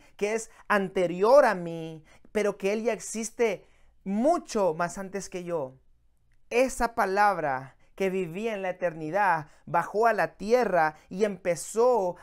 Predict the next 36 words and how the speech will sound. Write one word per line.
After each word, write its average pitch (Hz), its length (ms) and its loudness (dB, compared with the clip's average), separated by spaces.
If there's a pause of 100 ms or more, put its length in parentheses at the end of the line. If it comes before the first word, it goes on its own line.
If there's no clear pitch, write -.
a 185 160 2
hablar 175 640 0
de 170 140 -4
sabiduría 165 880 -4
y 180 140 -8
de 160 160 -2
amor, 175 500 0 (140)
y 160 100 2
esa 247 240 4
palabra 196 300 2
empezó 208 600 -2
a 208 60 2
germinar 170 1200 -2 (480)
porque 180 320 -4
la 180 160 -2
palabra 175 360 0
da 156 120 -2
vida. 147 460 -8 (240)
Jesús 247 500 -2
daba 247 240 4
vida, 185 460 -4 (180)
y 185 80 -4
en 208 80 -4
este 240 200 -2
momento 226 380 -4
Jesús 208 280 -8
le 202 100 -6
dijo, 185 220 -8
"Nicodemo, 156 720 -6 (1400)
hay 185 200 -2
una 208 180 -4
forma 156 720 -8 (260)
de 165 160 -2
nacer 170 360 -6
de 151 100 -8
nuevo, 139 600 -10